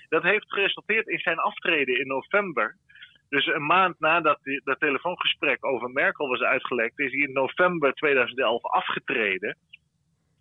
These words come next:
Eh, en toen heeft hij gezegd van, eh, "Nou, er moeten nieuwe verkiezingen komen." Eh, dat aftreden was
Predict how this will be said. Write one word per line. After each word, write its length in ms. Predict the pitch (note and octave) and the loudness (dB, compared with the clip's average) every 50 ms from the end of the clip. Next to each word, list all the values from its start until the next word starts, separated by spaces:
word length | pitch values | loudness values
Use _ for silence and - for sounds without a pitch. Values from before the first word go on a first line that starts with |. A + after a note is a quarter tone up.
| _ _ _ _ | _ _ _ _
Eh, 520 | - D3+ C#3+ C#3 C3+ C3 C3 B2+ - - | 2 4 4 6 4 4 2 2 0 -2
en 80 | F3+ F#3+ | -2 0
toen 120 | - G3 | 2 2
heeft 160 | G3 E3+ - - | 2 2 2 -2
hij 100 | D3 - | -6 -8
gezegd 360 | - - - C#3 B2 A#2+ - _ | -8 -4 -2 -2 -2 -2 -4 _
van, 140 | C3 B2 | -4 -4
eh, 180 | A#2 A#2 A#2 A#2 | -2 -2 -2 0
"Nou, 180 | F3 E3 A#2+ - | 0 0 0 -2
er 60 | - | -6
moeten 180 | G#2+ A2+ - - | -16 -20 -6 -6
nieuwe 200 | A#2+ A#2 A2+ G#2+ | -4 -4 -4 -6
verkiezingen 480 | - - - F3 D#3+ E3+ F3 E3+ D#3+ | -4 -2 0 2 2 4 2 2 0
komen." 420 | - - E3+ E3+ F3 E3+ F#3+ A3 - _ - - - - - - - - - - _ | 0 2 2 2 2 0 -2 -6 -6 _ -16 -18 -14 -12 -12 -12 -12 -12 -14 -18 _
Eh, 460 | - C#3 B2 B2+ B2+ A#2+ A#2+ A#2 A2+ A2+ A2 - | 0 2 4 4 4 4 4 2 2 0 0 -2
dat 140 | C#3 C#3 - | -4 -4 0
aftreden 720 | - E3 F3 - - - D#3 D3+ C#3+ C3 C3 B2 A#2+ - _ _ _ - _ _ _ _ _ _ _ _ _ _ _ | 0 -2 -2 -2 -2 0 2 2 2 2 0 -2 -2 -6 _ _ _ -20 _ _ _ _ _ _ _ _ _ _ _
was 460 | - C#3+ E3 E3 - - - - - | 0 2 2 2 0 -2 -2 -4 -8